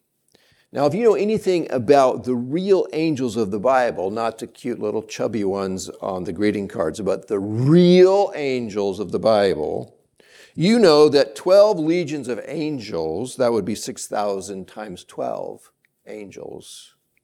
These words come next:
that would be enough firepower to wipe out the whole human race many times over in a matter of minutes.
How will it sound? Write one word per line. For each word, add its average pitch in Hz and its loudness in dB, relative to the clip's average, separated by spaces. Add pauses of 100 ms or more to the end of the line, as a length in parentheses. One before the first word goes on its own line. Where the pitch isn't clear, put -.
(1040)
that 269 8
would 302 0
be 262 -4
enough 196 -6
firepower 123 -4 (340)
to 170 -2
wipe 214 4
out 190 4
the 156 0
whole 190 4
human 165 -4
race 139 2 (140)
many 214 2
times 175 -2
over 143 6
in 185 -4
a 185 -2
matter 220 0
of 139 0
minutes. 143 -4